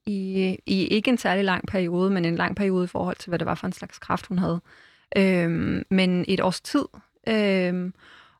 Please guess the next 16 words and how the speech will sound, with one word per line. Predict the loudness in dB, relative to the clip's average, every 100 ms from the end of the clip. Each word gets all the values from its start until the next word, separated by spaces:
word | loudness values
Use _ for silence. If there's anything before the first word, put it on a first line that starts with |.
| _
og, | 2 2 2
og, | 0 -2 -4 -4
og | -2
der, | 2 2 2 2 2 0 0 -4 -10 _ _ _ _ -18 -2
ja, | 0 0
der | -4
kæmpede | 0 2 4 2
vi | 0 0 2
med | 2
næb | 0 2
og | -2
klør | 0 -2 0
for | 0 0
at, | -2 -4 -14 -8
at | -8
finde | -2 0 2 2